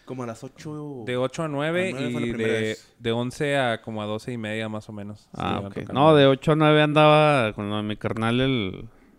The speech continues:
Speaker 3: Lalo, güey, que
Speaker 1: Ah,
Speaker 3: se
Speaker 1: ok.
Speaker 3: quedó acá en Ascensión.
Speaker 2: Mm.
Speaker 3: Que tuve que conseguir un güey para que lo levantaran
Speaker 1: Sí,
Speaker 3: ahí.
Speaker 1: man.
Speaker 3: Que, por cierto, le mando un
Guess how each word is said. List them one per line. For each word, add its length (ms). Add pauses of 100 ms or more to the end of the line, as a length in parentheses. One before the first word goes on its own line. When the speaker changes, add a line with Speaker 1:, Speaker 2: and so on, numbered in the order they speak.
(260)
Speaker 3:
Lalo, 300
güey, 200
que 100
Speaker 1:
Ah, 20
Speaker 3:
se 80
Speaker 1:
ok. 60
Speaker 3:
quedó 160
acá 160
en 100
Ascensión. 480 (240)
Speaker 2:
Mm. 160 (540)
Speaker 3:
Que 60
tuve 180
que 60
conseguir 360
un 140
güey 140
para 180
que 160
lo 160
levantaran 540
Speaker 1:
Sí, 40
Speaker 3:
ahí. 200
Speaker 1:
man. 180
Speaker 3:
Que, 80
por 160
cierto, 200
le 100
mando 220
un 220